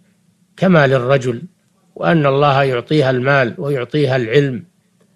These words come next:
ويعطيها العمل الصالح كما يعطي الرجال، لأن المرأة شقيقة الرجل، وهي إذا كانت مؤمنة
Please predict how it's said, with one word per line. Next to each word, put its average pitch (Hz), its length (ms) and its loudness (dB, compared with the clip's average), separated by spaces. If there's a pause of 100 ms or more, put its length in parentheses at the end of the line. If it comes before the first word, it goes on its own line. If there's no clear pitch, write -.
(220)
ويعطيها 143 800 2
العمل 135 380 0
الصالح 135 680 -2 (500)
كما 175 300 2
يعطي 135 280 -2
الرجال، 127 560 -2 (1600)
لأن 151 300 2
المرأة 143 500 0
شقيقة 143 680 -2
الرجل، 135 440 -2 (680)
وهي 143 600 -2 (2250)
إذا 156 240 0
كانت 143 600 0
مؤمنة 165 500 0